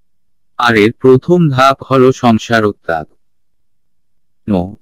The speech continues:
জন গুরুভ্রাতা উঠে দাঁড়ালেন, ধুনির অগ্নিশিখাকে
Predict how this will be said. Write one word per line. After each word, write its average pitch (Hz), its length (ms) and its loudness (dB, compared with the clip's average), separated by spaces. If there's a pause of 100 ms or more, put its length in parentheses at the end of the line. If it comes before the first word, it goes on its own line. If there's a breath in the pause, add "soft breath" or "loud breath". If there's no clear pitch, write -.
(120)
জন 127 320 4
গুরুভ্রাতা 165 720 2
উঠে 131 360 2
দাঁড়ালেন, 107 600 0 (340)
ধুনির 143 400 2
অগ্নিশিখাকে 127 840 0